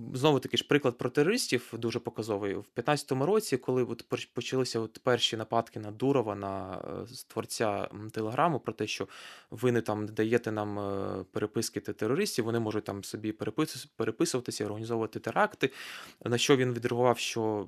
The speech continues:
м, «Вибачте, але для нас приватність на-, е, наших користувачів, вона важливіша. Тобто там, за вашу логіку, треба там заборонити, там, зброю чи взагалі всі засоби, м, е, комунікації, щоб тероризму не було». І вже десь через два місяці після цієї заяви в, в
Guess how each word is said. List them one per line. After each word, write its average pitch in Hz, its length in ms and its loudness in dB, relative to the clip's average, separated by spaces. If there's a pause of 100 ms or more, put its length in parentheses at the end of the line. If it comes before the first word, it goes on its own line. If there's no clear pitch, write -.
м, - 60 -14 (340)
«Вибачте, 127 400 4
але 113 140 2
для 110 140 -2
нас 113 240 0
приватність 113 640 0
на-, 107 160 -4
е, 104 200 0
наших - 340 0
користувачів, 110 580 -4
вона 107 200 -8
важливіша. 117 640 -2 (500)
Тобто - 220 -6
там, 101 320 -4
за 107 100 0
вашу 107 280 2
логіку, 104 380 0
треба 104 240 -2
там 98 160 -8
заборонити, 101 600 -4 (220)
там, 92 200 -12
зброю 123 500 6
чи 117 120 -4
взагалі 110 320 -2 (380)
всі 107 380 -2
засоби, 107 340 -4
м, 107 200 -8
е, 104 240 -6 (100)
комунікації, 120 640 0
щоб 107 260 -6 (260)
тероризму 117 500 0
не 107 120 -2
було». 101 300 -2 (800)
І 139 180 6
вже 143 240 8
десь 127 260 4
через 123 220 4
два 131 120 6
місяці 123 280 4
після 120 240 2
цієї 123 160 2
заяви 143 380 4
в, 110 400 0
в 101 60 -10